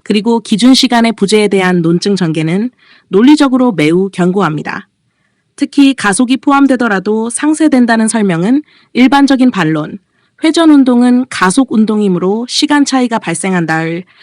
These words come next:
선제적으로 무력화하며 그 결과 남는 것은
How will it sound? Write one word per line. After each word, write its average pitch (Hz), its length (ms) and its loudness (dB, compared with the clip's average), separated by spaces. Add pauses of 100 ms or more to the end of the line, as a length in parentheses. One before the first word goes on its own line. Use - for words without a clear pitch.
(100)
선제적으로 269 680 2
무력화하며 165 840 -4 (360)
그 226 180 -4
결과 190 400 0
남는 175 400 0
것은 254 420 0